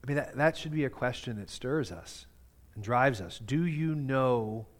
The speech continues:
God? Not do you know things about God? Not, not even do you know how to talk to God? Do you know God? Do you know the God revealed to us in Jesus Christ? Do you know him?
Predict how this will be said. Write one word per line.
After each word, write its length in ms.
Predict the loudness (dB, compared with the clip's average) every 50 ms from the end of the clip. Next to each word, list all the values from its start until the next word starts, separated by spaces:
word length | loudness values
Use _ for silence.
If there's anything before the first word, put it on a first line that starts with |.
| -20 -20 _ _ _ -20 -20 -12
God? 460 | -6 -4 -2 -2 -2 -4 -6 -10 -16 -20 -20 -20 -20 -20 _ _ _ -20 -20 -20 -20 -20 -20 -20 -20 -20 -20 -10 2
Not 260 | 8 10 10 10 10
do 60 | 6
you 100 | 4 6
know 160 | 8 8 8 8
things 340 | 8 6 4 6 6 4
about 420 | 4 8 10 10 10 10 6 4 -2
God? 320 | -4 -4 -4 -4 -8 -10 -16 -20 -20 -20 -20 -20 -20 _ -20 -20 -20 -20 -20 -20 _ -20 _ _ _ _ _ _ -20 -20 -20 -20 -20 -20 -20 _ -20 -20 _ -20 -20 _ -20 _ _ _ -20 -12 2 8
Not, 460 | 12 12 12 10 8 -6 -12 -4 4
not 160 | 8 10 10
even 220 | 10 10 8 4 4
do 100 | 4 4
you 80 | 6
know 140 | 8 8 10
how 80 | 10 10
to 80 | 8
talk 320 | 10 12 12 12 12 10 2
to 80 | -2
God? 260 | -2 -2 -4 -4 -6 -12 -18 -20 -20 _ _ _ _ -20 _ _ -20 -20 _ _ -20 _ -20 -20 _ _ _ _ _ -20 -20 -20 -16 -6 0
Do 80 | 2
you 200 | 4 4 4 4
know 580 | 4 4 6 6 8 8 8 8 6 2 -2 -8 -14 -20 -20 -20 -10
God? 320 | -8 -6 -6 -6 -6 -10 -18 -20 -20 -20 -20 -20 -20 -20 -20 -20 -20 -20 _ _ -20 _ _ _ -20 -6 2
Do 80 | 6
you 100 | 6 8
know 240 | 10 12 12 12 12
the 100 | 12 10
God 260 | 12 12 12 12 12
revealed 320 | 8 6 6 8 8 8 8
to 100 | 6 4
us 140 | 4 4 2
in 100 | -4 -2
Jesus 340 | 0 0 0 0 -2 -6
Christ? 460 | -4 0 2 2 2 2 -2 -6 -8 -4
Do 60 | -4
you 100 | -2 0
know 220 | 0 0 0 0
him? 180 | -2 -4 -8